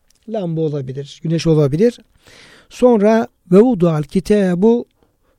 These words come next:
ve kitap yine ortaya konacak. Kitabın konmasından bahsediliyor ayetler. Yani o da her insanın önüne kendi amel defterinin açılması. Ve ci'e bin nebiyyine ve şühedâi ve,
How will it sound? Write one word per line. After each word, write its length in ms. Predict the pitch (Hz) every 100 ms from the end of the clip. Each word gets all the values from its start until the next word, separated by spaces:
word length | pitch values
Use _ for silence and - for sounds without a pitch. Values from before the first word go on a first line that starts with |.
| -
ve 340 | 165 190 196 - _
kitap 340 | - 185 202 -
yine 120 | 175
ortaya 320 | 160 147 185
konacak. 580 | 160 156 131 180 - - _ _ _ _ _ _
Kitabın 380 | _ - 185 190
konmasından 600 | 185 190 175 156 160 143
bahsediliyor 400 | 139 127 135 120
ayetler. 500 | 131 - - - - _ _ _ _ _ _
Yani 140 | 185 165
o 80 |
da 220 | 165 190 254
her 180 | - 208
insanın 340 | 147 139 139
önüne 420 | 175 175 147 190 220 _ _
kendi 280 | - 165 147
amel 280 | - 165 139
defterinin 320 | 143 - 180
açılması. 640 | 147 156 135 127 - 220 - _ _ - - - - - _
Ve 180 | 165 190
ci'e 480 | 180 254 269 220 160
bin 200 | 185 180
nebiyyine 600 | 180 147 175 160 220 175
ve 100 | 160
şühedâi 840 | - 151 156 143 147 135 165 214 - _ _ _ _ 170
ve, 300 | 180 175